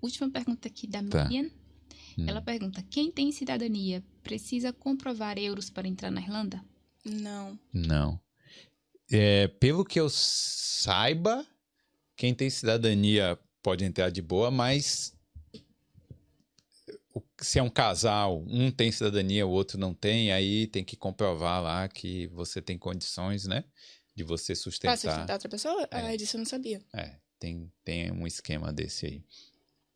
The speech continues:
Speaker 3: Mas com a, com a cidadania, individualmente, pelo menos, nem, nem te perguntam nada, é só
Speaker 2: Você passou no guichê automático ou passou no
Speaker 3: Não, porque eu ainda não tenho passaporte.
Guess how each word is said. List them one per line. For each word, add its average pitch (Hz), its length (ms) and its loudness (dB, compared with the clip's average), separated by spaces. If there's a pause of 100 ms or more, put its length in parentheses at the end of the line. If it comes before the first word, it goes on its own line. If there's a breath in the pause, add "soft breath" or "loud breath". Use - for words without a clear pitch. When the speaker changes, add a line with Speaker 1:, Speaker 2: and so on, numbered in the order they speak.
Speaker 3:
Mas 233 240 2
com - 200 -4
a, 214 100 -2
com 214 80 -2
a 208 40 2
cidadania, 220 720 0 (460)
individualmente, 214 800 0
pelo 208 220 0
menos, 220 360 2
nem, 269 160 2
nem 285 160 4
te - 100 -4
perguntam 381 420 0
nada, 220 300 0
é 202 60 -2
só 247 380 -4 (440)
Speaker 2:
Você 104 300 2
passou 104 640 2
no 95 160 4
guichê 92 520 4
automático 92 680 0
ou 135 140 4
passou 107 440 2
no 90 260 2
Speaker 3:
Não, 269 220 4
porque 277 120 2
eu 269 40 6
ainda 277 180 4
não 269 140 2
tenho 269 260 4
passaporte. 226 680 0